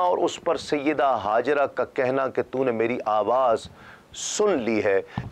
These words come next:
इस सारे वाक़े की मुवाफ़क़त इब्नुल असीर ने भी की है। ममता का जज्बा अल्लाह रब्बुल इज़्ज़त की बारगाह में कबूल हुआ और हज़रत हाजरा का ये अमल क़यामत तक जारी कर दिया गया कि हज के लिए आने वाला हर फर्द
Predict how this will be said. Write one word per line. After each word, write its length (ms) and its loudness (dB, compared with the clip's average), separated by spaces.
इस 240 -2
सारे 460 2
वाक़े 460 0
की 380 -4
मुवाफ़क़त 680 0
इब्नुल 260 0
असीर 400 0
ने 140 -4
भी 160 -8
की 120 -8
है। 160 -4
ममता 500 2
का 140 0
जज्बा 400 2
अल्लाह 440 0
रब्बुल 260 0
इज़्ज़त 320 -2
की 140 -6
बारगाह 440 2
में 120 0
कबूल 320 2
हुआ 360 4
और 120 4
हज़रत 540 0
हाजरा 440 2
का 160 -2
ये 180 -2
अमल 320 0
क़यामत 480 0
तक 100 -2
जारी 320 0
कर 260 -4
दिया 220 0
गया 300 2
कि 100 2
हज 260 -2
के 160 0
लिए 160 2
आने 240 2
वाला 300 2
हर 140 2
फर्द 340 0